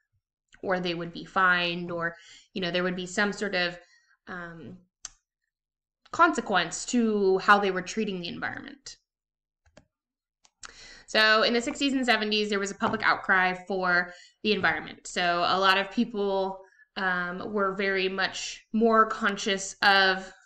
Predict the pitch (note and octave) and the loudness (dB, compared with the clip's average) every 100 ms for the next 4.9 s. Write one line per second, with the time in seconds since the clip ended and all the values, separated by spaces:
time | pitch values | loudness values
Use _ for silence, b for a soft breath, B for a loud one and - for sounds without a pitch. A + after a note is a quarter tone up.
0 | _ G3+ G#3+ G3+ F#3+ F#3+ - G#3 G#3 F#3+ | _ 0 2 2 0 -4 -4 -4 -2 -4
1 | - G3+ F#3+ F3+ F3+ E3+ E3+ E3+ E3+ B | -4 -6 -6 -4 -2 -2 -4 -8 -12 B
2 | B B - F#3+ F3 F3+ F#3 F#3 - G#3 | B B -4 -4 -4 -4 -2 -2 -2 -2
3 | F#3+ - F3+ - F#3+ F3+ F3+ F3+ F3 - | -4 -4 -6 -6 -10 -8 -8 -8 -6 -6
4 | - - A#3+ G#3+ E3+ - E3+ D#3+ | -4 0 2 4 2 0 -10 -10